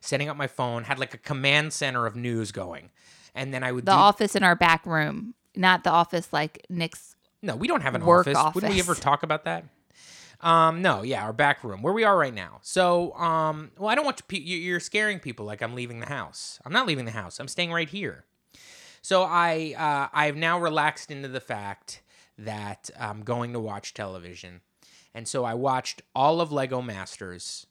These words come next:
Speaker 1: every single episode that is available. Next week, we, we get the finale. Okay, so there was eight episodes of that,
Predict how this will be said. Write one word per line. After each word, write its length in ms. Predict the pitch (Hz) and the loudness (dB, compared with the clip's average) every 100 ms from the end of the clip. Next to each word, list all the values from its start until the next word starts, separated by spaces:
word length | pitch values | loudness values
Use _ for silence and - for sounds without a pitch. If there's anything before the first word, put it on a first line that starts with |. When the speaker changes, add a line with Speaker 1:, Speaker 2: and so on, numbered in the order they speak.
| _ _ | _ _
Speaker 1:
every 300 | 135 143 156 | -4 -2 -2
single 360 | 143 147 135 123 | -2 -4 -2 -4
episode 520 | 113 110 - 107 104 | -4 -6 -8 -8 -8
that 120 | 104 | -8
is 120 | 110 117 | -6 -6
available. 440 | 110 101 98 98 | -6 -8 -8 -12
Next 400 | 98 123 147 - | -10 -10 -10 -12
week, 380 | 123 165 160 - | -10 -8 -8 -8
we, 140 | 117 - | -12 -12
we 100 | 127 | -12
get 180 | 120 123 | -10 -10
the 80 | 117 | -12
finale. 720 | - 120 113 107 104 101 113 _ | -10 -8 -8 -8 -10 -12 -14 _
Okay, 120 | 117 | -12
so 120 | 107 113 | -8 -8
there 100 | 107 | -8
was 120 | 110 | -10
eight 200 | 117 139 | -12 -12
episodes 520 | 127 117 104 113 98 | -12 -12 -10 -12 -12
of 120 | 95 95 | -14 -14
that, 260 | 87 92 | -14 -14